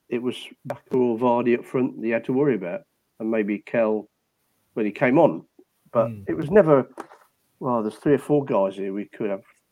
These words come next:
Speaker 1: problems with," 'cause Maddison was always playing too far left. So when he came in, okay, yeah, he, he did, but he did a lot of wasted things as well as good things.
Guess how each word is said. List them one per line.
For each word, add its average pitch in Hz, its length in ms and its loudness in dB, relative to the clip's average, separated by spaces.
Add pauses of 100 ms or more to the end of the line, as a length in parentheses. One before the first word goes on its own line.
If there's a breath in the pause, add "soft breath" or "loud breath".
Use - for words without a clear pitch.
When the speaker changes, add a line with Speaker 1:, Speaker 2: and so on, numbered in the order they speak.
(160)
Speaker 1:
problems 110 360 -6
with," 85 180 -12
'cause 135 120 -4
Maddison 151 420 -2
was 113 120 -2
always 110 180 -2
playing 107 280 0
too 110 180 -2
far 101 240 0
left. 101 420 -6 (400)
So 110 240 -4
when 127 160 2
he 117 140 0
came 113 340 0
in, 107 180 -4 (920)
okay, 113 300 -4
yeah, 98 320 -2 (100)
he, 98 240 -10 (100)
he 104 120 -12
did, 113 260 -4 (360)
but 147 120 2
he 147 60 2
did 160 180 2
a 139 80 4
lot 170 180 0
of - 460 -14 (500)
wasted 120 640 -2
things 92 340 -8
as 95 180 -12
well 110 200 0
as 98 120 -6 (200)
good 123 200 -2
things. 76 360 -12